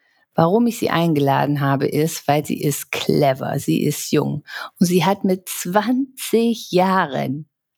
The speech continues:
Leute, nochmal, mit zwanzig Jahren ihr Soul-Business gefunden. Und ja, sie ist auf Social Media sehr aktiv.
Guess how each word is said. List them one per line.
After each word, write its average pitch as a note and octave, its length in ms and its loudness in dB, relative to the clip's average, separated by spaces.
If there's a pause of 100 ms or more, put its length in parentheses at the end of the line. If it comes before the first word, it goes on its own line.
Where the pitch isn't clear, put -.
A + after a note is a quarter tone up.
(100)
Leute, D3 560 0
nochmal, F3 560 0 (320)
mit F3+ 320 0
zwanzig G#3+ 1300 -2
Jahren D#3 720 0 (800)
ihr F3+ 200 4
Soul-Business C3+ 920 -2
gefunden. - 640 0 (220)
Und F#3 640 2 (580)
ja, E3+ 180 2
sie B2+ 160 -2
ist - 200 -2
auf D3 120 -4
Social D3+ 460 0
Media F#3 480 2
sehr D3 220 0
aktiv. - 640 -2